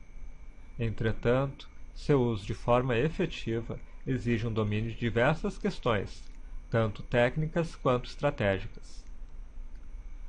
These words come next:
No aspecto técnico, lidaremos na disciplina fundamentalmente com questões vinculadas à entrega e leitura do e-mail.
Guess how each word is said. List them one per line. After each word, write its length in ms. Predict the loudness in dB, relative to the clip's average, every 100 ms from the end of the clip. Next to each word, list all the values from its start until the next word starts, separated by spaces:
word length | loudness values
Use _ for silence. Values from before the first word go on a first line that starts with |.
| -10 -2
No 80 | 4
aspecto 480 | 4 6 6 6 0
técnico, 680 | 4 6 6 0 -4 -4 -6 -6 -6 0
lidaremos 580 | 4 8 8 8 2 0
na 180 | 2 2
disciplina 760 | 2 -4 -2 2 2 2 0 -4 -8
fundamentalmente 1040 | -2 4 6 6 4 4 4 4 4 2 0
com 160 | 0
questões 420 | 2 0 2 0
vinculadas 520 | 0 -2 2 4 4 2
à 80 |
entrega 420 | 2 4 6 6 4
e 40 |
leitura 340 | 2 2 0
do 140 | 2 2
e-mail. 360 | 2 0 0